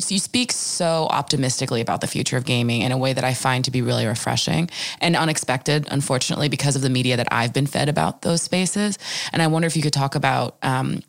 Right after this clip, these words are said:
one, some of the surprises that you've had as you've gone deeper into the world, um, maybe how you as a, as a leader in the space have been enforcing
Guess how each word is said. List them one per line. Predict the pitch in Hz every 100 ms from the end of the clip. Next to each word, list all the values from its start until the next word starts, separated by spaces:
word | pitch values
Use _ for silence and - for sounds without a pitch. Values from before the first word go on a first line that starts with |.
| -
one, | - 180 208 202 180
some | - 170
of | 160
the |
surprises | 147 143 131 131 131
that | -
you've | 131
had | 131 127
as | 127
you've | 127 -
gone | - 127 127
deeper | 127 127 127
into | 123 131
the | 127
world, | 120 117 113 - - - - -
um, | 139 131 131
maybe | 160 151
how | 139 143
you | 135 143 143 135
as | 135 127
a, | 127 - -
as | 135
a |
leader | 131 127 135 135
in |
the | 127
space | - 131 123
have | 131
been | - 127
enforcing | 123 127 139 147 139 123 127